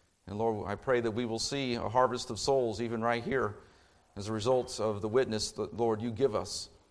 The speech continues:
That, Lord, we will see people come to Christ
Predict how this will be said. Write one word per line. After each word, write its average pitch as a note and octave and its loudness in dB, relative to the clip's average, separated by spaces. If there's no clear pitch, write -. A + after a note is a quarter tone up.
That, F#2+ -6
Lord, G#2+ 2
we B2 0
will A2+ -2
see A#2 -4
people C3 -6
come C3 -2
to A2+ -2
Christ A2+ 0